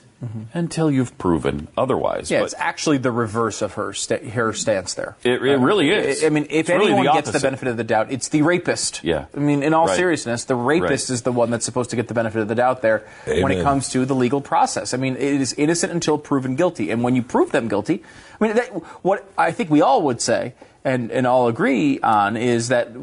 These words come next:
Speaker 1: if a woman comes up with an accusation of rape, you take it seriously. You know, uh, that is, that is the standard.
Speaker 2: That could have been a good statement. You have the right to be taken seriously.
Speaker 1: Absolutely.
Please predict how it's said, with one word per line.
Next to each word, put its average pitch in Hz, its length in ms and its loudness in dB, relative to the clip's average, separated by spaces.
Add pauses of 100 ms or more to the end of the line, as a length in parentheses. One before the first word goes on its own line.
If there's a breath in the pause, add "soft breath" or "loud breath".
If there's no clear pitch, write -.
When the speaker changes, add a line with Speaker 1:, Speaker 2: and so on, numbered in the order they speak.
(500)
Speaker 1:
if 165 140 0
a 151 60 2
woman 214 340 0
comes 156 220 -4
up 127 180 0
with 120 100 2
an 113 60 -2
accusation 120 540 -2
of 113 100 -4
rape, 110 180 -2
you 123 80 -4
take 113 280 -4
it 110 100 -4
seriously. 123 680 0 (640 soft breath)
You 147 120 -2
know, 143 100 2
uh, 151 160 2
that 180 240 2
is, 143 200 0
that 202 260 2
is 202 140 -6
the 165 80 -8
standard. 135 420 -2
Speaker 2:
That 233 160 -2
could 269 160 2
have 180 80 0
been 165 120 4
a 117 80 4
good 104 240 0
statement. 92 320 -2
You 113 120 4
have 131 160 2
the 107 80 -2
right 104 200 -2
to - 80 -18
be 92 120 -2
taken 80 340 -4
seriously. 67 480 -4
Speaker 1:
Absolutely. 123 540 -4